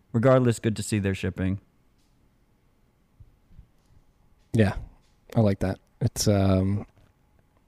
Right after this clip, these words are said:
Speaker 2: I might get a Purism computer after all this Apple news.
Speaker 1: Get a System seventy-six, bro.
Speaker 2: That's all right, maybe I'll get both. Test them out.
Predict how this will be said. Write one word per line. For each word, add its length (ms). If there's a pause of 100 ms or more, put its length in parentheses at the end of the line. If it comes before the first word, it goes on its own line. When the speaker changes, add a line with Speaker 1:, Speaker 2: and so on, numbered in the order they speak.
(360)
Speaker 2:
I 100
might 180
get 140
a 20
Purism 420
computer 460
after 240
all 60
this 160
Apple 260
news. 320
Speaker 1:
Get 100
a 60
System 360
seventy-six, 560
bro. 140
Speaker 2:
That's 200 (1500)
all 60
right, 180
maybe 180
I'll 120
get 160
both. 340 (1600)
Test 240
them 100
out. 220